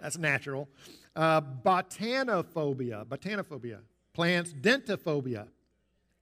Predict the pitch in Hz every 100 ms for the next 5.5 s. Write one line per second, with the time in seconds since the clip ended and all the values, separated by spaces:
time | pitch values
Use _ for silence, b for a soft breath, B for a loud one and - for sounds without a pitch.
0 | 120 113 156 156 160 165 - - _ -
1 | 135 135 131 123 160 233 B B B -
2 | 165 185 208 226 - 175 160 135 113 110
3 | _ _ _ _ _ _ _ _ - 180
4 | 202 196 170 220 - - 160 - 226 233
5 | 196 170 147 123